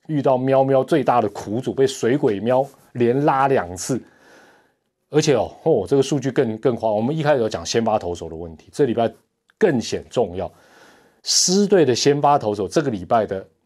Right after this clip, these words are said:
防御率，哦，就是单看他的先发投手是多少？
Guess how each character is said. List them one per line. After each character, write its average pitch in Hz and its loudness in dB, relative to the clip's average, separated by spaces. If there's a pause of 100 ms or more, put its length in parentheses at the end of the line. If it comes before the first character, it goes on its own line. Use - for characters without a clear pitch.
(360)
防 104 -2
御 131 -2
率， 113 -6 (360)
哦， 85 -10
就 104 -8
是 107 -6 (200)
单 135 -2
看 131 -2
他 120 0
的 107 -4
先 104 -6
发 104 -2
投 87 -8
手 85 -12
是 85 -14
多 85 -8
少？ 76 -18